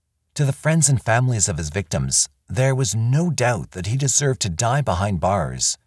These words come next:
which was the recommendation by court-appointed psychiatrists at his trial.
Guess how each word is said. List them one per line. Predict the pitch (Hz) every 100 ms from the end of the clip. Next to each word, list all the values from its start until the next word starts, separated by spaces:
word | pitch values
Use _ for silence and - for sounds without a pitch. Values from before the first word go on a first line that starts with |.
| _
which | 131 143 -
was | 147 143
the | 139
recommendation | 147 - 120 101 135 - 92
by | - 80
court-appointed | - 135 113 104 117 113 110 92
psychiatrists | 113 104 - 139 139 131 -
at | 85
his | 78 -
trial. | 117 107 92 58